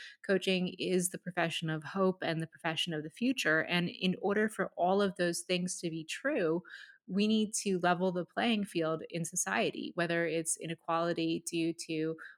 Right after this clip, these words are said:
wealth or race or access to education. Like, we live in an unequal world, and coaching can't do its job unless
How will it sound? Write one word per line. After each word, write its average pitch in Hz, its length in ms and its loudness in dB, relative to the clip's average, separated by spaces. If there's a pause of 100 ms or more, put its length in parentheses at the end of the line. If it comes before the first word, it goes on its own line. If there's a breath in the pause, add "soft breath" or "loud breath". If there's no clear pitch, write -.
(100)
wealth 196 520 2
or 156 360 0
race 196 640 2
or 156 280 -2
access - 520 -2
to - 100 -10
education. 190 840 -4
Like, 180 220 0
we 185 160 2
live 180 260 2
in 202 100 2
an 185 180 0
unequal 170 560 -2
world, 180 440 2 (100)
and 175 320 0 (340 soft breath)
coaching 208 440 0
can't 175 360 -4
do 180 280 0
its - 300 -2
job 165 460 4 (120)
unless 180 440 0